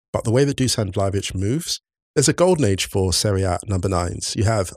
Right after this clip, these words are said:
Osimhen, you have Tammy Abraham to a slightly lesser extent, and Vlahovic was kind of the peak of that. But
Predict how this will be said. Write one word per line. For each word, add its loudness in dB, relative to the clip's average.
Osimhen, 2
you 2
have 2
Tammy 2
Abraham 0
to -2
a 2
slightly 0
lesser 0
extent, -4
and -2
Vlahovic 0
was -4
kind -2
of -4
the -4
peak -2
of -2
that. -4
But -4